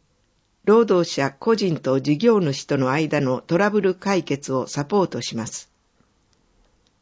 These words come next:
毎月十九日はいただきますの日。六月は食育月間です。群馬の五つのゼロ宣言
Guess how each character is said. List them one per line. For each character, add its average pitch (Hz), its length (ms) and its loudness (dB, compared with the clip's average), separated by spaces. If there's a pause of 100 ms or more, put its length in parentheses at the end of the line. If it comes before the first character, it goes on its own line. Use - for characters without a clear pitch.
(120)
毎 214 200 2
月 196 360 -6
十 196 260 0
九 - 140 -4
日 160 320 -4
は 120 260 -4
い 156 140 0
た 214 120 0
だ 214 140 0
き 208 140 -4
ま 185 120 -2
す - 160 -8
の 123 180 -2
日。 - 280 -10 (580)
六 185 280 0
月 196 260 -2
は 131 240 0
食 170 400 -2
育 208 260 2
月 180 220 0
間 120 300 -4
で 120 120 -8
す。 - 280 -10 (2250)
群 202 260 2
馬 147 140 0
の 127 360 -2
五 196 240 -2
つ 202 140 -4
の 131 220 2
ゼ 160 180 4
ロ 214 100 2
宣 196 300 0
言 117 320 0